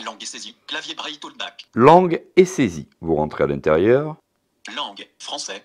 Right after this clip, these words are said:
Speaker 1: France. Langue des applis, définir la langue pour chaque clavier,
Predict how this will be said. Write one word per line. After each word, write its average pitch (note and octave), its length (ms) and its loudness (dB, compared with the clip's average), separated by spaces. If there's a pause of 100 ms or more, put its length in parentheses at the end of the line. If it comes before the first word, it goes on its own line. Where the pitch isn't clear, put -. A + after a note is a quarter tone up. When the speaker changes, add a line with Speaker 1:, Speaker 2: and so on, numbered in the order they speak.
Speaker 1:
France. - 560 -12 (320)
Langue A2 160 -12
des G#2 160 -14
applis, - 280 -16 (200)
définir - 380 -14
la A#2 60 -12
langue A#2+ 140 -16
pour D3 140 -14
chaque - 200 -12
clavier, - 480 -12